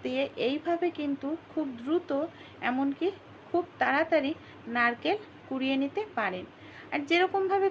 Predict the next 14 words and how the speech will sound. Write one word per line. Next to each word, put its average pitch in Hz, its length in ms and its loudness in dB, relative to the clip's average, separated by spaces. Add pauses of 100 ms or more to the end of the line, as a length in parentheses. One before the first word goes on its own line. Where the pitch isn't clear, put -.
কোড়ানি 311 420 4
দিয়ে 359 200 2
নারকেল 311 460 2
কোড়ানো 330 400 4
হয়, 339 260 2 (680)
ঠিক 381 300 4 (100)
সেরকমভাবেই 320 920 2
কোড়ানো 302 380 4
হবে। 320 300 2 (520)
আর 269 160 4
এই 277 220 2
নারকেল 240 500 2
কোড়া 370 300 4
দিয়ে 269 260 -2